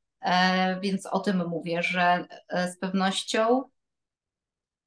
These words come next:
cała organizacja wygrała na tym, bo my na, no, na pewne rzeczy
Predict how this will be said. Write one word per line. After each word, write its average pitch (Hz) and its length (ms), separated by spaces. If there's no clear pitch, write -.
cała 202 340
organizacja 208 840
wygrała 190 480
na 190 160
tym, 240 260
bo 196 100
my 190 140
na, 185 260
no, 190 80
na 202 240
pewne 220 380
rzeczy 208 440